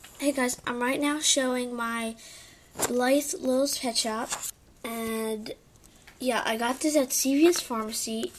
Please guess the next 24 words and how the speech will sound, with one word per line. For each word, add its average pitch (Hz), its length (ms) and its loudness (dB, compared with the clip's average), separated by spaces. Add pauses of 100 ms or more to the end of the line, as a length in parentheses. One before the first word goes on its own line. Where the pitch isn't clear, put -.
(140)
My 226 140 -8
mom 240 300 -4
got 214 240 -4
it 208 40 -12
for - 120 -10
me. 220 300 -6 (1120)
Yeah, 214 300 2 (840)
it's 240 380 -2
the 226 160 0
Tropical 226 480 0
Splashes, 240 880 -2 (1300)
and 240 960 0
I'm 240 140 -4
surprised 277 440 0
the 226 60 -4
Blithe 269 320 2
isn't 214 280 -2
in 202 160 -4
there, 208 180 0
only 202 460 -4
him 233 600 -4
and 214 460 -2
the 220 100 -2
basket. 233 580 0